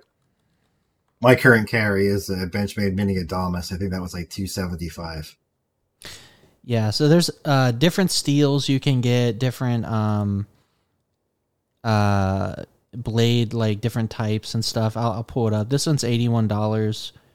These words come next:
Speaker 2: um, and it's pretty, it's kind of a smaller knife. It's, uh, you know, it doesn't really have a lot of frills to it. There's bigger knives if you want the paramilitary too. I have one of those too. It's another, uh,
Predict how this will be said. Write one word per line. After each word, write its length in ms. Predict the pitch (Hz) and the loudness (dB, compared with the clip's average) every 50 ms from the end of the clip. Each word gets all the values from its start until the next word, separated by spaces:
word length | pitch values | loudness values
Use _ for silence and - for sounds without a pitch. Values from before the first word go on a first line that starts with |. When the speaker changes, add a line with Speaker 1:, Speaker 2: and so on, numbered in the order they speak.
| _ _ _ _ _ _ - | _ _ _ _ _ _ -2
Speaker 2:
um, 720 | 113 113 113 113 110 110 110 107 104 101 101 101 104 110 _ _ _ _ | 2 2 4 4 4 4 2 2 2 0 0 -2 -4 -6 _ _ _ _
and 440 | - 120 117 113 113 113 113 113 113 | -2 2 2 4 4 4 4 2 2
it's 180 | 117 117 - - | 0 -2 -4 -6
pretty, 540 | - - 175 170 165 156 156 147 143 135 - _ _ _ _ _ _ _ _ | -6 -4 -2 0 2 2 2 2 0 -2 -4 _ _ _ _ _ _ _ _
it's 160 | - 151 - - | -4 -4 -2 0
kind 140 | - 180 | 2 2
of 60 | 185 175 | 2 2
a 60 | 165 | 2
smaller 440 | - - 151 147 151 156 165 175 180 | 2 2 4 4 4 4 4 4 4
knife. 460 | 165 143 139 143 143 147 143 - - | 4 4 4 4 4 2 2 0 -2
It's, 340 | - 127 120 - - - 120 | -2 -2 -2 -2 -2 -2 0
uh, 460 | 127 127 123 123 120 117 120 120 - _ _ _ _ | 2 2 4 4 4 2 2 0 -4 _ _ _ _
you 140 | - 135 127 | -4 -2 0
know, 200 | 123 123 123 120 | 2 2 2 2
it 140 | - 139 127 | 0 2 4
doesn't 260 | 147 147 143 175 160 | 4 4 4 4 4
really 200 | 147 151 147 147 | 4 4 4 4
have 160 | 139 147 143 139 | 4 4 2 2
a 40 | 139 | 2
lot 160 | 135 135 131 | 2 2 2
of 60 | 123 | 0
frills 480 | - - - 135 131 131 131 135 - - | -2 -2 0 0 2 2 2 0 -2 -4
to 180 | - 147 143 139 | -2 0 2 2
it. 160 | 143 131 - - _ _ _ _ _ _ _ _ _ _ _ _ - | 2 0 -2 -8 _ _ _ _ _ _ _ _ _ _ _ _ 0
There's 180 | 139 131 123 120 | 0 2 2 2
bigger 300 | 120 131 131 127 143 139 | 2 2 4 4 4 4
knives 420 | 135 131 131 131 131 135 131 120 | 4 4 4 4 4 2 2 0
if 120 | 131 120 - | -2 -2 0
you 120 | 131 127 123 | 0 0 2
want 200 | 127 127 123 - | 2 0 0 0
the 80 | 123 | -2
paramilitary 880 | - - 135 131 127 120 123 123 127 127 123 - - 135 123 120 117 113 | -4 -2 -2 0 0 0 0 0 0 0 0 -2 -2 -2 -2 0 -2 -4
too. 380 | - - - 127 127 127 127 | -4 -2 0 0 2 2 0
I 80 | 123 120 | 0 0
have 140 | 120 123 120 | 0 0 0
one 140 | 123 123 120 | 0 0 0
of 80 | 113 | 0
those 280 | 110 110 113 113 110 - | 0 0 0 -2 -2 -4
too. 400 | - - 120 117 120 120 120 - _ _ _ _ - | -6 -6 -4 -2 -2 -4 -6 -8 _ _ _ _ -14
It's 120 | 113 - | -8 -4
another, 440 | 120 110 110 113 110 117 113 113 113 | -2 -2 0 0 0 -2 -2 -2 -2
uh, 340 | 113 110 107 110 107 107 | -2 -2 -4 -4 -4 -6